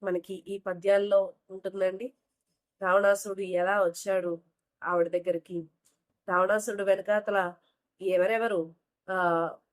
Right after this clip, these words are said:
ఉన్నారు అనేది ఈ పద్యాల్లో మనకి సవిస్తారంగా ఎంఎస్ రామారావు గారు చెప్పారు. ఆయన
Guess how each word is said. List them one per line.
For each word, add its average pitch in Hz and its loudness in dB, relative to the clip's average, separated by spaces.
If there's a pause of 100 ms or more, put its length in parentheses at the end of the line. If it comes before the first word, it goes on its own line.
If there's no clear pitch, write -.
ఉన్నారు 190 0
అనేది 185 -2 (380)
ఈ 202 -6
పద్యాల్లో 185 -2
మనకి 175 -4 (300)
సవిస్తారంగా 190 -2
ఎంఎస్ 180 -6
రామారావు 175 0
గారు 175 -2
చెప్పారు. 180 -6 (720)
ఆయన 175 0